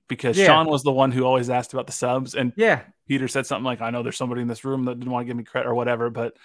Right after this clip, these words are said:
Speaker 2: And Sperry's
Speaker 1: I'm
Speaker 2: like, "Oh my God, I'm not
Speaker 1: He's like,
Speaker 2: even,
Speaker 1: "I'm
Speaker 2: like"
Speaker 1: not British and I'm not in Idaho."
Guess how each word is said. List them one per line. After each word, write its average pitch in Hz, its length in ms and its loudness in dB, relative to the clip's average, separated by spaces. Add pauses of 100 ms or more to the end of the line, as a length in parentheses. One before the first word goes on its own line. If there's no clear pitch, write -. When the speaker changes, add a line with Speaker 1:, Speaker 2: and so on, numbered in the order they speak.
(220)
Speaker 2:
And 175 120 0
Sperry's 208 380 6
Speaker 1:
I'm 175 60 4
Speaker 2:
like, 160 280 4 (300)
"Oh 185 140 -4
my 254 300 -6
God, 170 380 -2
I'm 139 160 -2
not 175 60 2
Speaker 1:
He's 151 120 0
like, 160 140 6
Speaker 2:
even, 202 120 0
Speaker 1:
"I'm 165 120 8
Speaker 2:
like" 170 80 4
Speaker 1:
not 185 180 2
British 170 420 0
and 156 140 -2
I'm 170 100 -2
not 165 220 0
in 147 40 -6
Idaho." 143 460 -4